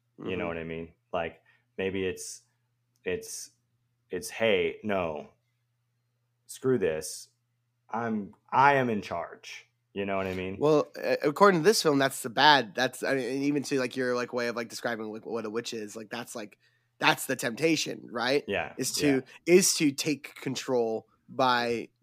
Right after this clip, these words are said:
Speaker 2: by any means necessary.
Speaker 1: Yeah. Well, and that's, I mean, but that's what, that's essentially what Satan did, right?
Speaker 2: Mm.
Speaker 1: Like, Satan was like, "No, I wanna be God. Like,
Speaker 2: Mm.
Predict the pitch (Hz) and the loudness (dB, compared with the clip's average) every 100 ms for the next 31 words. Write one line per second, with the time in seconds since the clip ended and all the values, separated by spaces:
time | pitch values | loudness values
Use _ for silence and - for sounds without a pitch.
0 | - 135 127 123 107 131 123 120 117 113 | -8 0 2 2 -2 -2 -2 -4 -6 -6
1 | 120 - 117 113 92 82 90 82 - - | -6 -6 -8 -8 -10 -10 -6 -6 -8 -16
2 | _ _ 110 123 127 139 165 143 147 131 | _ _ 0 2 2 2 2 2 0 2
3 | 127 139 131 113 - _ - 101 - 95 | 2 2 2 0 -6 _ -8 -6 -4 -4
4 | 143 139 104 90 85 78 98 78 71 87 | -2 -2 -2 -2 -2 -2 -4 -4 -6 -6
5 | 85 67 - _ _ _ - 76 76 107 | -6 -8 -16 _ _ _ -10 -8 -6 -8
6 | 101 _ _ _ _ 87 82 78 - - | -12 _ _ _ _ -8 -8 -10 -16 -20
7 | _ _ _ _ - 104 95 90 82 87 | _ _ _ _ -6 -4 -4 -6 -6 -4
8 | 80 - - _ _ - 98 90 82 - | -6 -8 -20 _ _ -10 -4 -4 -4 -6
9 | 92 98 92 85 80 82 80 73 - _ | -4 -2 -4 -6 -8 -8 -6 -8 -12 _
10 | _ _ _ _ _ _ - 85 76 113 | _ _ _ _ _ _ -8 -6 -6 -10